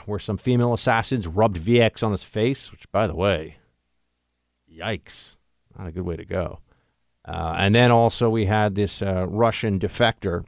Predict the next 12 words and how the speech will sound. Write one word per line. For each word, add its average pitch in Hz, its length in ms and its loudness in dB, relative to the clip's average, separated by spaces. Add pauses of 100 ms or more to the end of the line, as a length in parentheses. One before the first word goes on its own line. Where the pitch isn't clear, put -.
in 95 400 0 (600)
the 101 60 -8
U 98 240 0
K 107 440 2
who 92 120 0
was, 92 380 -4
uh, 90 240 -6 (640)
also 113 320 0
hit 98 160 2
with 95 160 -6
the 95 220 -4
Novichok 127 1000 4